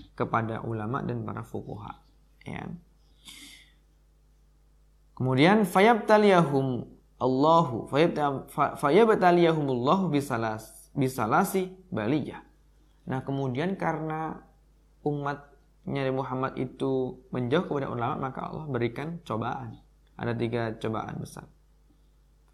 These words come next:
Ulaha yarfa'ullahu al-barakata min kasbihim. Yang pertama, Allah mengangkat suatu keberkahan dari segala urusannya.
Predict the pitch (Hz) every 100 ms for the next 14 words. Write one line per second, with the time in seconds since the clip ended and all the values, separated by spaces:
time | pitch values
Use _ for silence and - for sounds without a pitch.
0 | - 233 254 208 175 180 131 120 120 139
1 | 202 - - - _ - 147 151 180 220
2 | 185 170 156 139 135 196 - 147 139 131
3 | 160 190 165 156 151 143 127 123 117 -
4 | - - - - 127 135 131 - 127 131
5 | 202 202 - - - 151 165 208 185 165
6 | 160 151 185 - 165 156 147 135 127 110
7 | 117 117 104 107 110 117 117 117 117 110
8 | 113 120 113 110 - - _ _ _ -
9 | - 135 123 123 107 98